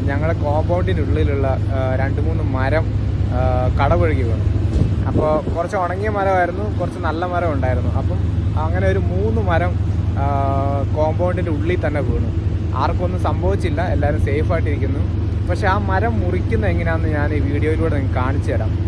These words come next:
നമ്മുടെ നാട്ടിലൊക്കെ മരം വീണ് കഴിഞ്ഞാൽ നമുക്ക് വളരെ ഈസിയാണ്. ആരെങ്കിലുമൊക്കെ വിളിച്ച്, ആ, ഒരു രണ്ട് കോടാലിയും, ആ, അറക്കവാളും അതുപോലെയൊക്കെ ഉണ്ടെങ്കിൽ നമുക്ക് മരം മുറിക്കാം. പക്ഷേ ഇവിടെ അങ്ങനെ പറ്റില്ല. ഇവിടെ, ആ, മരം മുറിക്കുന്നതിന് പ്രത്യേക ആളെ വിളിച്ച്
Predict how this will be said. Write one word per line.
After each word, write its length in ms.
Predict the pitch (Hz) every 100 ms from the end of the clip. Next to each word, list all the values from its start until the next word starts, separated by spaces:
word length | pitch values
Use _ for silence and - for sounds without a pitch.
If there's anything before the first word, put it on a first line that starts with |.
| - - -
നമ്മുടെ 220 | 170 156
നാട്ടിലൊക്കെ 600 | 160 165 180 196 190 190
മരം 380 | 175 160 180 165
വീണ് 140 | 170
കഴിഞ്ഞാൽ 360 | 165 165 160 160
നമുക്ക് 240 | 151 151
വളരെ 260 | 156 147 151
ഈസിയാണ്. 420 | 143 - 151 131
ആരെങ്കിലുമൊക്കെ 480 | 131 135 139 147 147 139
വിളിച്ച്, 360 | 143 - 147 139 - - - 127
ആ, 20 | 135 131 131 131 131 131 139
ഒരു 140 | 139
രണ്ട് 200 | 139 131
കോടാലിയും, 640 | - 143 143 151 151 139 - -
ആ, 220 | 139 139 143
അറക്കവാളും 560 | 139 151 151 156 147 - - - 135
അതുപോലെയൊക്കെ 460 | 147 156 156 -
ഉണ്ടെങ്കിൽ 220 | 147 151 143
നമുക്ക് 360 | 135 143 139 135
മരം 180 | 143 135
മുറിക്കാം. 340 | 127 117 -
പക്ഷേ 160 | 127 -
ഇവിടെ 220 | 139 165
അങ്ങനെ 220 | 160 156
പറ്റില്ല. 360 | 151 135 - 143
ഇവിടെ, 320 | 131 131 143 135 -
ആ, 200 | 127 123
മരം 340 | 127 123 143 143
മുറിക്കുന്നതിന് 600 | 135 - 135 135 135 135
പ്രത്യേക 340 | 123 - 131
ആളെ 360 | 135 123 127 117
വിളിച്ച് 440 | 131 101 - 101